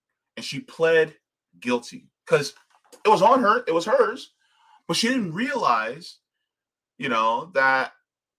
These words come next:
something that she used for medicinal purposes that is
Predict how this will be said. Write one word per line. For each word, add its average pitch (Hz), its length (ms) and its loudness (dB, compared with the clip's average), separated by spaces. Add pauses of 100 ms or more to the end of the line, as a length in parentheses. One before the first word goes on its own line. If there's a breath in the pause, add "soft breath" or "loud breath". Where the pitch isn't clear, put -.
(100)
something 185 420 -2
that 160 220 2
she 165 140 -10
used 160 240 -12
for - 100 -12
medicinal 160 460 -10
purposes - 720 -16 (120)
that 123 140 0
is - 180 -14